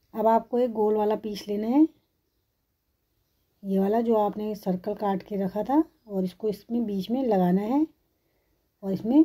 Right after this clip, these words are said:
सिलाई करनी है। तो चलिए मैं आपको इसमें सिलाई करके दिखाती हूँ कि आपको किस तरीके से इसे जोड़ना है। अगर गोलाई में आपको सिलाई ठीक से नहीं हो पाती है तो आप इसमें पहले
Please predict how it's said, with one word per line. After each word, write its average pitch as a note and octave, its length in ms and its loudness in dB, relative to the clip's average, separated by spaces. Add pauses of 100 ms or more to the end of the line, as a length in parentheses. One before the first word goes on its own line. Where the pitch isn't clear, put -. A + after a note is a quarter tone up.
(120)
सिलाई F#3+ 360 0
करनी G#3+ 340 -4
है। C4+ 100 -6
तो C4 140 -8
चलिए G3+ 320 -4
मैं G#3+ 140 -4
आपको G3 260 -4
इसमें C4 340 2
सिलाई F#3 340 -2
करके G3 300 -4
दिखाती F#3+ 420 -6
हूँ D4+ 160 2 (500)
कि - 160 -8
आपको G3+ 280 -4
किस G#3+ 240 -10
तरीके G3 260 -4
से G#3+ 120 -4
इसे G#3 180 -2
जोड़ना G#3 380 0
है। D#4 140 8 (2250)
अगर A3 180 0
गोलाई A3+ 340 4
में A#3 160 4
आपको A#3 280 -2
सिलाई A3+ 380 -2
ठीक G#3+ 280 -12
से A#3 160 -8
नहीं G#3+ 200 -2
हो B3 100 0
पाती B3+ 320 4
है C#4+ 60 4
तो C#4+ 120 0
आप A#3+ 180 4
इसमें A#3+ 220 -6
पहले A#3+ 240 4